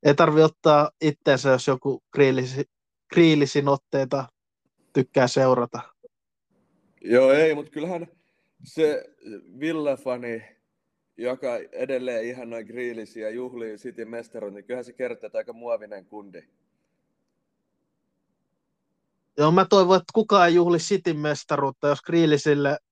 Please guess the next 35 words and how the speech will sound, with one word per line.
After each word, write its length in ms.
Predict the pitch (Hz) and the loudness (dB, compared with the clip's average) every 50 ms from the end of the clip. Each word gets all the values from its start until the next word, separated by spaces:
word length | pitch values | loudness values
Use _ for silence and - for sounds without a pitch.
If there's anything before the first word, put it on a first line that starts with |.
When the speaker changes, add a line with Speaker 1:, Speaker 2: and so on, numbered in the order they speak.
| _ _ _ _ | _ _ _ _
Speaker 1:
toivoo 360 | - 147 143 139 143 139 135 139 | 2 2 4 4 4 2 2 2
pokaaleita, 640 | - 143 139 - - 143 139 135 135 131 131 135 131 | 2 0 0 0 0 2 2 2 2 0 -2 -2 -4
niin 100 | 127 127 | -4 -4
se 100 | - 147 | -4 -4
on 60 | 139 | -4
mun 140 | 135 139 139 | -4 -2 -2
mielestä 340 | 143 139 139 135 - - 139 | -2 -2 -2 -4 -4 -2 -2
ihan 140 | 131 123 | -2 -2
fine, 320 | 120 - 147 143 139 139 131 | -2 0 2 2 2 2 0
mutta 520 | 127 127 127 - _ _ 135 131 123 113 - _ _ _ _ _ _ _ _ _ _ _ _ _ _ _ _ | -2 -6 -8 -10 _ _ -2 -2 -2 -2 -6 _ _ _ _ _ _ _ _ _ _ _ _ _ _ _ _
toivon 360 | - 190 202 190 175 170 160 - | 2 4 4 6 4 2 2 2
todella, 360 | 175 170 160 156 143 139 131 | 2 4 4 4 4 2 0
ettei 280 | 127 - _ 147 139 | -2 -4 _ -4 -4
kukaan 380 | 131 143 143 - 147 135 135 135 | -2 -4 -4 0 0 0 2 2
Villa-fani 460 | 139 139 135 131 117 - 135 131 131 | 2 0 0 0 -2 -4 -6 -6 -6
ihan 220 | 123 139 139 135 135 | -6 -4 -4 -2 -2
aidosti 480 | 131 131 127 127 120 - - 131 127 | -2 -2 -2 -4 -6 -6 -6 -4 -2
juhli, 300 | 135 135 131 131 131 127 | 0 0 0 0 0 -2
että 200 | 123 117 _ 127 | -4 -4 _ -10
City 300 | - - 135 127 139 127 | -8 -8 -6 -6 -6 -4
voittaa, 440 | 117 123 120 117 _ - 127 123 120 123 120 - _ _ _ _ _ _ _ _ _ - | -2 -2 -4 -4 _ -2 -2 -2 -2 -4 -8 -12 _ _ _ _ _ _ _ _ _ 2
voittaa 360 | 131 127 123 - - 127 123 - | 2 2 2 2 0 0 0 0
pokaaleita, 640 | - 135 127 - 143 127 123 123 117 113 - 123 113 | -2 -2 -2 0 0 0 2 2 0 0 -2 -4 -4
koska 360 | - 123 - - - 131 120 | -6 -8 -10 -8 -6 -4 -4
mu-, 220 | 123 123 127 123 - _ _ _ _ 127 - | -2 -4 -6 -6 -8 _ _ _ _ -20 -16
se 160 | - - 175 170 | -2 0 2 4
menee 300 | 175 160 147 139 131 127 | 4 4 4 4 4 4
jo 100 | 127 127 | 4 2
mun 180 | 131 131 127 | 0 -2 -2
mielestä 420 | 131 131 127 123 - - - 135 131 | -2 -2 -2 -4 -4 -6 -4 -4 -2
överikseen, 640 | 127 127 123 120 117 117 - - - 117 120 117 - _ _ _ _ | -2 -2 -2 -2 -4 -6 -8 -8 -6 -6 -6 -6 -8 _ _ _ _
se 200 | - - 123 113 - | -8 -6 -6 -4 -4
touhu 300 | - 107 110 117 - - | -4 -4 -4 -6 -8 -10
sitten. 460 | - - 214 214 - _ - 208 220 - _ _ _ _ _ _ _ _ _ _ _ _ _ _ _ _ _ _ _ _ _ _ _ _ _ _ _ _ _ - | -6 -6 -6 -6 -6 _ -12 -12 -12 -14 _ _ _ _ _ _ _ _ _ _ _ _ _ _ _ _ _ _ _ _ _ _ _ _ _ _ _ _ _ -2
Speaker 2:
Se 80 | - | 0